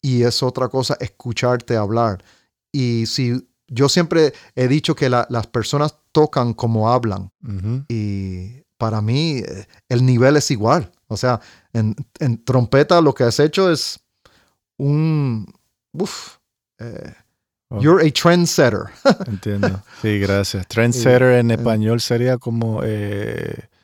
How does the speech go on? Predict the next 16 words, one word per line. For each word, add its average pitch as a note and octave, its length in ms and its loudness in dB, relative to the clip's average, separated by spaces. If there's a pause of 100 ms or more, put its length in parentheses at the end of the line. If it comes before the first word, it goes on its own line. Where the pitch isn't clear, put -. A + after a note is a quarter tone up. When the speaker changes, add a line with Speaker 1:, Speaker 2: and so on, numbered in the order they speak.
(480)
Speaker 2:
la B2 100 -6
persona A#2 480 -2
que B2+ 180 0
va B2+ 200 4
al B2+ 120 2
frente A#2+ 680 0
diciendo, A#2 440 0
"Por A2 160 2
aquí A2 200 0
es B2+ 80 2
que C#3 300 2
es, C3 180 -2
este A2 240 -4
es B2+ 60 4
el B2+ 80 -4
camino". B2 460 -2